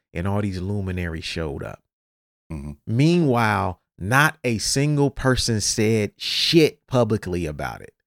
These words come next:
Speaker 1: except
Speaker 2: Mm-hmm.
Speaker 1: K R S One. But in doing so, he created awareness around the issue that hip hop has had with the Grammys and all these other, uh, things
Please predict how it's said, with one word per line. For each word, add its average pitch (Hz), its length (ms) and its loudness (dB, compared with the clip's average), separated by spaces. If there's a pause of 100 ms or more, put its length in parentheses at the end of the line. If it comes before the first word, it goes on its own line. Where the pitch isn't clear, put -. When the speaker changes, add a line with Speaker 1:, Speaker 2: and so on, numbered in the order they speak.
(340)
Speaker 1:
except 123 460 2
Speaker 2:
Mm-hmm. 73 60 -12
Speaker 1:
K 110 260 0
R 101 160 2
S 95 220 -2
One. 90 400 -4 (640)
But 120 180 6
in 104 220 2
doing 170 340 6
so, 107 500 2 (260)
he 131 120 4
created 127 640 2 (100)
awareness 98 1120 2 (280)
around 120 600 0
the 101 160 -4 (120)
issue 113 680 4 (260)
that 92 140 -2
hip 160 240 2
hop 139 260 2
has - 140 -4
had 131 440 2 (240)
with 104 240 0
the 80 100 -8
Grammys 147 920 4 (320)
and 101 180 -2
all 151 260 6
these 160 180 6
other, 151 360 6 (100)
uh, 123 240 6
things 117 600 2